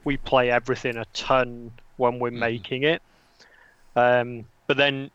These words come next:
Speaker 1: you know, almost like when, you know, when the discs get pressed and the digital download goes up and you can download it, like, that's almost the point where everyone in the studio stops.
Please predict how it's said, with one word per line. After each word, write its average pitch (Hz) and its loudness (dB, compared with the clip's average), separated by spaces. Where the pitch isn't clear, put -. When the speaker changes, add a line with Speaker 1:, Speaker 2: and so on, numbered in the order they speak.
Speaker 1:
you 143 -2
know, 131 2
almost 151 2
like 123 -4
when, 127 -4
you 127 -6
know, 117 -2
when 123 -6
the 120 -2
discs - 0
get - -4
pressed 143 0
and 123 -10
the 123 -6
digital 131 -6
download 120 -2
goes 113 -2
up 151 4
and 123 -6
you 120 -10
can 127 -12
download 123 0
it, 117 -2
like, 123 -6
that's - 0
almost 139 2
the - -6
point 127 -6
where 131 2
everyone 120 -4
in 117 -10
the 117 -8
studio 120 -6
stops. - -2